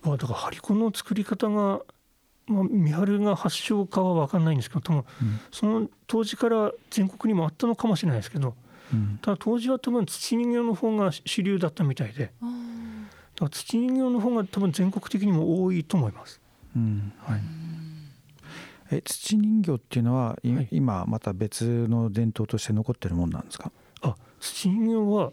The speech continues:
Speaker 1: あの、デコ屋敷ではもう土人形は作らなくなってしまったんですが、
Speaker 2: うん。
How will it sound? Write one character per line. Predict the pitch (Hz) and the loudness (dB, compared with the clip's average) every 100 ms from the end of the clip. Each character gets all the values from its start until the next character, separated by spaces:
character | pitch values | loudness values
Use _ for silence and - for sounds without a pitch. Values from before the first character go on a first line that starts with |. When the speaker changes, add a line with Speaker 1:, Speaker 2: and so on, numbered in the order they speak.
| - | 0
Speaker 1:
あ | |
の、 | 156 117 | 0 0
デ | 139 | -2
コ | - | 0
屋 | 247 | 0
敷 | 240 - | -2 -2
で | 254 | 0
は | 247 | 2
も | 226 220 | 2 0
う | |
土 | 180 - 240 | -2 -4 0
人 | 208 220 | 2 2
形 | 214 | 2
は | 185 | 0
作 | - - | -2 -2
ら | 196 | 0
な | 180 | 2
く | - | 2
な | 156 | 0
っ | |
て | - | -2
し | - | -2
ま | 151 | -2
っ | |
た | - | 0
ん | 120 | -2
で | 110 | 0
す | 185 | 2
が、 | 196 - - | 0 0 -2
Speaker 2:
う | |
ん。 | 107 98 | -2 -2